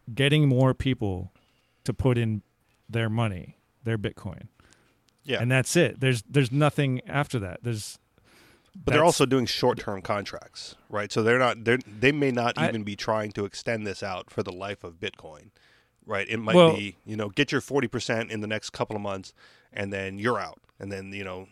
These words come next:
Speaker 2: and at some point they just stop, they just stop taking
Speaker 1: Well
Speaker 2: on new contracts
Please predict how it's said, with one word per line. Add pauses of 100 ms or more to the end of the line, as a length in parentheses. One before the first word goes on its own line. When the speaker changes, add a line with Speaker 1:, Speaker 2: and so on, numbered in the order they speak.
(120)
Speaker 2:
and
at
some
point
they
just
stop, (320)
they
just
stop
taking
Speaker 1:
Well
Speaker 2:
on
new
contracts